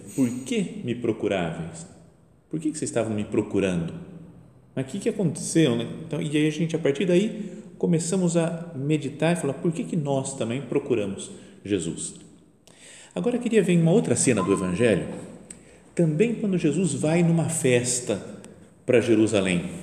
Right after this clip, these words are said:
mas já crescido, né? Durante o, a vida pública de Nosso Senhor, durante a sua pregação, teve uma vez que ele foi para Jerusalém, eram três festas, pelo menos, né, que eles tinham que ir, os judeus.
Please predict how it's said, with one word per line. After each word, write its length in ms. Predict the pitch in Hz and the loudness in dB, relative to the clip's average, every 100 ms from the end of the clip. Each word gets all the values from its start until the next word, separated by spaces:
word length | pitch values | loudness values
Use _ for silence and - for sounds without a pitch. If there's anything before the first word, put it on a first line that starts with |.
| - | -4
mas 160 | 107 | 0
já 160 | 139 147 | 2 2
crescido, 720 | - - 147 - 117 156 78 | 0 0 2 4 2 0 -2
né? 80 | 87 - - - - - | -6 -10 -16 -20 -20 -10
Durante 500 | 95 101 110 107 90 71 - - 98 | 0 2 2 -2 -6 -8 -16 -12 -6
o, 420 | 92 87 80 82 | -4 -2 -4 -6
a 60 | 85 | -6
vida 240 | 87 110 | -2 -2
pública 520 | 107 117 117 95 90 90 | 0 0 0 -2 -2 -2
de 80 | 87 | -2
Nosso 220 | 87 87 | -4 -6
Senhor, 1000 | - 85 92 127 123 101 - - - - | -6 -4 2 6 6 4 -2 -10 -14 -10
durante 240 | 92 98 95 | -6 -6 -4
a 40 | |
sua 160 | - 98 | -6 -4
pregação, 680 | - 104 92 - - 139 90 - - - - - - - _ _ - - | -2 -2 -2 -4 -4 -4 -6 -14 -18 -20 -20 -20 -20 -20 _ _ -10 -2
teve 200 | 127 139 | 0 0
uma 160 | 123 | 2
vez 260 | 117 123 123 | 2 2 2
que 80 | 104 | -2
ele 140 | 92 | -2
foi 240 | - 104 | 0 2
para 180 | 98 90 | 2 -2
Jerusalém, 600 | 90 87 90 92 95 165 - - - - - - | -2 -2 0 -2 -2 -4 -8 -14 -20 -20 -20 -4
eram 300 | - 139 131 | -2 0 2
três 240 | - 170 - | 6 6 6
festas, 480 | 120 98 - - 85 | 2 2 0 -4 -2
pelo 220 | 95 85 | 0 0
menos, 260 | 82 80 | 0 -2
né, 80 | 90 | -4
que 100 | 95 | -4
eles 140 | 87 - | -6 -6
tinham 240 | 95 90 | -6 -6
que 140 | 87 | -2
ir, 260 | 87 80 - - - - - | -4 -4 -10 -16 -18 -18 -10
os 140 | 82 | -8
judeus. 540 | 82 85 85 73 69 | -4 -2 -2 -2 -6